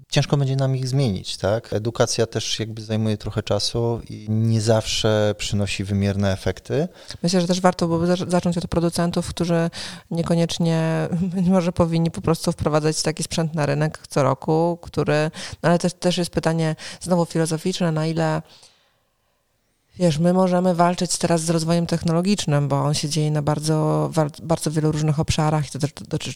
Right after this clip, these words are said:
Speaker 2: dotyczy i sztucznej inteligencji, i po prostu sprzętów, które się pojawiają na rynku, to, że co chwilę wychodzą nowe sprzęty z nowymi funkcjami. Przecież mamy sma-, cały trend związany ze smart home, nie? I z tym, że wszystko jest ze sobą połączone też, nie? Internet rzeczy,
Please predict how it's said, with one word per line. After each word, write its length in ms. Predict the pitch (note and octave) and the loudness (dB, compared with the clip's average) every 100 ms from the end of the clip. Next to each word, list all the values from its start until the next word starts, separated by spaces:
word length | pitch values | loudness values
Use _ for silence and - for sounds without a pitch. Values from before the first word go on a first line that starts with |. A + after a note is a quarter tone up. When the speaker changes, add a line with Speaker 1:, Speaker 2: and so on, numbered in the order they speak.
| - | -6
Speaker 2:
dotyczy 320 | C#3+ - - | -4 -4 -4
i 80 | - | -4
sztucznej 340 | - D#3+ - D3 | -4 -4 -2 -2
inteligencji, 880 | D3 D3+ D3+ C#3+ C#3+ - C#3+ C#3+ D3 | -2 -4 -2 -2 -2 -4 -2 -2 -4
i 40 | |
po 100 | E3 | -2
prostu 220 | D#3+ - | -2 -2
sprzętów, 440 | - - D3+ D3+ - | -4 -2 -2 -2 -4
które 160 | D#3+ | -4
się 140 | - D3 | -2 0
pojawiają 380 | D3 C#3+ C#3+ | 0 2 0
na 140 | D3 D3 | 2 0
rynku, 460 | C#3+ C#3+ - C#3+ - - - - - C3+ | 0 -2 -2 -2 -2 -8 -10 -12 -16 -4
to, 140 | D3+ | -2
że 140 | D3 D3+ | 0 -2
co 120 | D3+ | -4
chwilę 220 | - D#3 | -2 -2
wychodzą 300 | D3+ D#3 D#3+ | 0 0 0
nowe 160 | D#3 D3+ | 0 -2
sprzęty 360 | - D#3 D3+ D#3+ | -2 -2 -2 -2
z 40 | |
nowymi 360 | D3+ D3 D3+ D3+ | -2 0 -2 -2
funkcjami. 800 | D#3+ - - C#3+ C#3+ C#3+ C#3 C3 - - | -6 -6 -2 -2 0 -2 -4 -4 -10 -14
Przecież 220 | - D3 | -8 -4
mamy 160 | D3+ D3+ | 0 0
sma-, 260 | - D#3 D3 C#3+ - | 2 2 0 -2 -4
cały 260 | - D3+ D3+ | 0 2 2
trend 300 | - D3+ D3 | 2 0 0
związany 300 | D3 D3+ D#3 | -2 0 2
ze 100 | D#3 | 0
smart 420 | - D#3 D3 - | 2 2 0 -4
home, 520 | - C3+ B2+ - C#3+ C#3 | -4 -2 0 -2 -2 -2
nie? 320 | D3+ F#3 F#3 | 0 0 0
I 40 | |
z 60 | - | -2
tym, 120 | D#3 | -2
że 100 | D3 | -2
wszystko 240 | - - | -2 -2
jest 80 | D3 | -2
ze 60 | C#3+ | 0
sobą 180 | D3+ D3 | -2 -2
połączone 600 | D3 D3+ D3+ C#3+ C#3 C#3 | 0 0 0 -2 -2 -4
też, 200 | C#3+ F3+ | -8 -4
nie? 240 | F#3+ A3 - - - - - | -2 -2 -4 -12 -12 -14 -8
Internet 420 | F3 F3 F3+ F3 | 0 2 4 2
rzeczy, 600 | D#3+ D3+ D#3 - D3 D3+ | 2 2 2 0 2 0